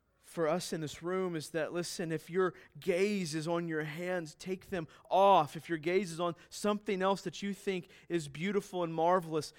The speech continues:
there is nothing as marvelous and as beautiful to look at as the good,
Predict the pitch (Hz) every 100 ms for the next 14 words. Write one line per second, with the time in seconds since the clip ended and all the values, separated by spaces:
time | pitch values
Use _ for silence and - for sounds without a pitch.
0 | - 190 196 170 190 185 208 214 - 208
1 | 190 165 - - 180 160 170 180 190 170
2 | 170 190 160 143 180 170 165 147 165 156
3 | 151 165 151 - - - 147 - 147 131
4 | 165 165 165